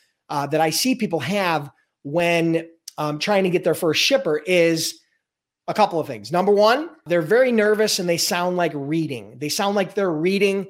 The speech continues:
and they lack confidence. They lack what I call verbal posture, okay? I, on the other hand, am the exact opposite, right? I have lots of confidence and lots of verbal posture. You see me up here talking, right?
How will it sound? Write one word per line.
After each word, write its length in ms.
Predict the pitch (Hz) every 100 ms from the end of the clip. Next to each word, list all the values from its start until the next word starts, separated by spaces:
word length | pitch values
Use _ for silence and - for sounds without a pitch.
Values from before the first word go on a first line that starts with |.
| - _
and 140 | 165 165
they 120 | 165
lack 560 | 147 160 160 160 _
confidence. 880 | - - 196 - 135 110 98 - - _ _ _
They 140 | 180 175
lack 340 | 190 208 202
what 100 | 190
I 120 | 180
call 320 | 180 190 156
verbal 720 | 143 135 185 214 202 214 214 -
posture, 800 | - 156 151 - - 113 90 _ _ _
okay? 440 | 123 185 190 220 226 - _ _ _ _ -
I, 440 | 190 294 339 214
on 80 | 185
the 80 | 180
other 160 | 175
hand, 500 | 170 165 156 156 185 - _ _ _ _ -
am 100 | 208
the 140 | 208
exact 480 | 208 175 226 220 - -
opposite, 580 | 233 294 202 - - 110 _
right? 260 | 147 208 247 -
I 140 | 208
have 300 | 214 214 202
lots 260 | 277 320 226
of 100 | -
confidence 500 | 170 127 123 120 175
and 100 | 185
lots 260 | 269 -
of 140 | 233 160
verbal 300 | 175 160 143
posture. 420 | 156 123 - 117
You 180 | 135 175
see 260 | - 269
me 140 | 240 160
up 160 | 127
here 160 | 139 117
talking, 540 | - 220 220 - 101
right? 340 | 110 175 247